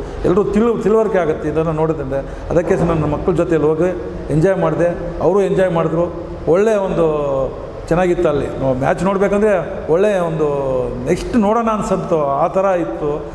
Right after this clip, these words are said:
ನಾವು ಆದಷ್ಟು ಫೈನಲ್ ಕೂಡ ಹೋಗ್ತೀವಿ, ಎಲ್ಲೇ ಆಗಲಿ ಫೈನಲ್ಗೆ ಹೋಗ್ತೀವಿ, ನಾವು ನೋಡಬೇಕು. ನಾವು ನೋಡ್ಬೇಕಂತೆ, ಅದು ವಿನ್ ಆಗ್ಬೇಕು,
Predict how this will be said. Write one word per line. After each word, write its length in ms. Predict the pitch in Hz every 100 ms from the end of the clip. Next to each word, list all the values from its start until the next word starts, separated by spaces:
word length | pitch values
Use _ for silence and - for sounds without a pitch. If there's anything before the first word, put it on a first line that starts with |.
| - -
ನಾವು 280 | 156 170 160
ಆದಷ್ಟು 540 | 147 160 202 226 - 233
ಫೈನಲ್ 400 | 208 214 226 220
ಕೂಡ 160 | 214
ಹೋಗ್ತೀವಿ, 420 | 196 202 196 170 127
ಎಲ್ಲೇ 180 | 151 175
ಆಗಲಿ 580 | 190 175 226 - - -
ಫೈನಲ್ಗೆ 360 | 185 220 226 208
ಹೋಗ್ತೀವಿ, 640 | 196 196 196 214 - - 160
ನಾವು 140 | 156
ನೋಡಬೇಕು. 640 | 185 226 214 202 208 220 - - - -
ನಾವು 120 | 165 160
ನೋಡ್ಬೇಕಂತೆ, 500 | 208 214 208 202 190 208
ಅದು 80 | 175 180
ವಿನ್ 160 | 220 226
ಆಗ್ಬೇಕು, 320 | 208 208